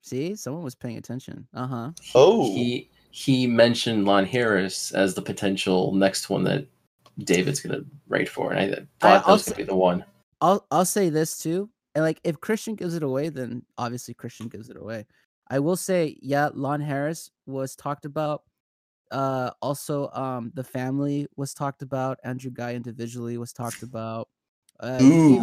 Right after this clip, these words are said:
Speaker 1: me,
Speaker 2: Okay.
Speaker 1: he, he, he gave me a list of competitors he wanted music for. Ultimately, for right now, we decided on two. Corruption,
Speaker 2: Okay.
Speaker 1: Mike specifically being one of them.
Speaker 2: Right.
Speaker 1: And the o-,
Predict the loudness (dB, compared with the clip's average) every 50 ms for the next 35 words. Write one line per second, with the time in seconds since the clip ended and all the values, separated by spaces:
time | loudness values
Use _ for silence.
0 | 4 2 2 0 -2 -2 -2 -2 -4 -6 -8 -8 -8 -10 -10 _ -10 -10 -6 -2
1 | -2 -2 -2 -2 -2 -2 -2 -2 -2 -4 -4 -6 -6 -6 -8 -12 -14 -12 -14 -12
2 | -10 -8 -8 -6 -6 -6 -8 -8 -10 -10 -8 -8 -8 -8 -8 -8 -8 -10 -12 -14
3 | -16 _ _ -10 -8 -8 -10 -12 _ _ _ _ _ _ _ _ _ _ _ -4
4 | -4 -2 -2 -4 -2 -2 0 0 0 -2 -2 -4 -6 -6 -4 -4 -4 -4 -4 -6
5 | -6 -6 -6 -6 -6 -8 -8 -8 -8 -8 -6 -6 -6 -6 -8 -10 -12 -14 -12 -8
6 | -6 -6 -4 -6 -6 -8 -12 _ _ _ _ _ _ _ _ _ _ _ _ -6
7 | -4 -2 -2 -2 -4 -6 -6 -6 -6 -6 -6 -8 -12 _ _ -4 -4 -4 -4 -4
8 | -8 -12 -14 -12 -14 -12 -10 -10 -10 -10 -10 -10 -10 -10 -10 -8 -8 -8 -8 -8
9 | -8 -8 -6 -6 -6 -6 -6 -6 -8 -8 -10 _ _ _ _ _ _ _ _ _
10 | _ _ _ -6 -4 -4 -2 -4 -4 -6 -6 -8 -8 -12